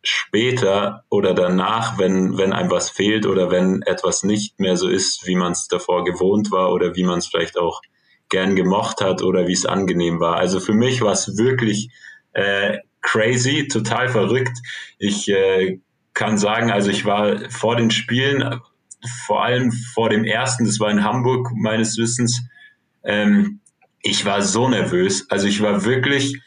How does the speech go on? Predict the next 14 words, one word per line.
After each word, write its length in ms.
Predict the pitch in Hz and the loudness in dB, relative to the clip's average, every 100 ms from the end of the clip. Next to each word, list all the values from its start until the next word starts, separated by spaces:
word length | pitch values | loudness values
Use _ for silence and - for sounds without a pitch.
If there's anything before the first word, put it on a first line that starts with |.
| _ _ | _ _
ich 380 | - 113 - - | -6 -4 -2 -4
kannte 320 | - 123 156 | -2 -2 0
es 160 | 139 104 | 0 2
ja 140 | 113 | 2
aus, 320 | 107 107 104 | 2 2 0
aus, 320 | - 107 101 - | 0 0 0 0
aus 300 | 98 - - | -2 -2 -2
den 200 | 101 101 | 0 2
anderen 320 | 101 120 113 | 0 2 2
Saisons 720 | 98 92 90 104 127 139 - | 2 0 0 2 2 0 0
oder 480 | 110 104 101 98 - | 0 2 2 2 -2
von 240 | - 104 | 0 0
anderen 280 | 104 107 104 | 2 2 2
Spielen, 880 | 104 - 117 131 131 120 107 104 - | 0 0 0 2 2 2 2 0 -4